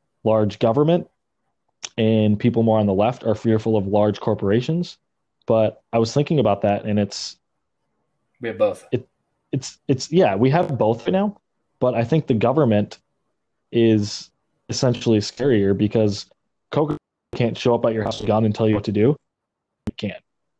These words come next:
Speaker 1: no matter how big Coca-Cola gets. Um,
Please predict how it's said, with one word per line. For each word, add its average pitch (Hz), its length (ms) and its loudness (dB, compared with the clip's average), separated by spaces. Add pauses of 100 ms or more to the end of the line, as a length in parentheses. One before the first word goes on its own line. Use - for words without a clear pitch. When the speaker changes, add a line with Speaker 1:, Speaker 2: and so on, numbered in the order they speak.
(160)
Speaker 1:
no 117 140 0
matter 120 180 2
how 123 120 0
big 127 180 0
Coca-Cola 113 420 -2
gets. - 460 -8 (580)
Um, 107 300 -4